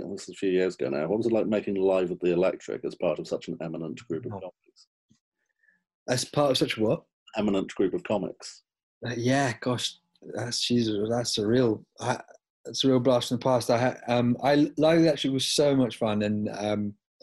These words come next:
Speaker 2: I have really fond memories of it. It was, it was just really fun, and also we didn't, the bits I did weren't live. Me and
Speaker 1: Yeah.
Speaker 2: Tom did weren't live, so, so we had zero. Everyone else was just kind of really, really nervous backstage, and we got to sort of swan around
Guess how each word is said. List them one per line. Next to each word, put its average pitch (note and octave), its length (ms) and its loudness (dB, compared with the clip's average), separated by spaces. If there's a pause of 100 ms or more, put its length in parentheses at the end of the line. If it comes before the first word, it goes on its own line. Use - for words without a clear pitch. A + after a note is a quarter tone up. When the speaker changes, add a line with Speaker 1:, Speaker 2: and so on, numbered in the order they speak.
(300)
Speaker 2:
I G#2 60 -10
have G2+ 160 -6
really G#2 160 0
fond G2+ 240 -4
memories G2+ 320 -2
of F#2 80 -8
it. - 160 -6
It A#2 40 0
was, B2 300 2
it C3+ 80 0
was A#2+ 140 0
just D3+ 220 -2
really G2+ 260 0 (180)
fun, G2+ 220 -4 (360)
and A#2+ 100 2
also C3+ 180 4
we C3+ 140 6
didn't, C3+ 320 0
the A#2+ 80 -2
bits B2+ 260 -2
I A#2+ 140 4
did A2 240 -2
weren't G#2 260 0
live. G#2+ 340 -4 (880)
Me A#2 80 2
and A2 100 2
Speaker 1:
Yeah. - 40 -2
Speaker 2:
Tom A2 120 0
did G2+ 140 -2
weren't G#2+ 220 0
live, G2+ 200 -2
so, G#2 300 0
so G#2 220 0
we G#2+ 160 2
had G#2+ 280 -2
zero. G2+ 480 2 (460)
Everyone A2+ 240 2
else G#2+ 260 -2
was F#2+ 120 -8
just - 300 -8
kind G2+ 180 -6
of F2+ 100 -10 (1120)
really, A2+ 400 4
really G2+ 300 2
nervous G2+ 380 -2
backstage, F#2 520 -4
and F2+ 100 -8
we F#2 80 -8
got F2+ 160 -8
to G2 80 -12
sort - 200 -6
of - 60 -8
swan F#2 240 -8
around F2+ 440 -8